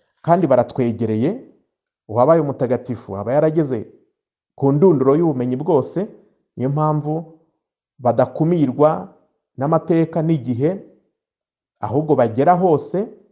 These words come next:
bari hafi yacu, kandi bakumva indimi, indimi zose. Umuntu apfa kuba ababwiye ijambo, abiyambaje,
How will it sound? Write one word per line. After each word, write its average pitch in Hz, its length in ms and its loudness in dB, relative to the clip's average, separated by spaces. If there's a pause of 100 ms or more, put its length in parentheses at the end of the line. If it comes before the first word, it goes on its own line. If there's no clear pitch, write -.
(760)
bari 117 280 -4
hafi 175 400 0
yacu, 185 480 -4 (400)
kandi 254 260 -2
bakumva 120 500 -6
indimi, 139 440 -4 (240)
indimi 185 360 0
zose. 127 440 -6 (440)
Umuntu 135 180 -2
apfa 143 200 0
kuba 202 260 2 (1600)
ababwiye 180 720 2
ijambo, 135 580 0
abiyambaje, 151 880 -2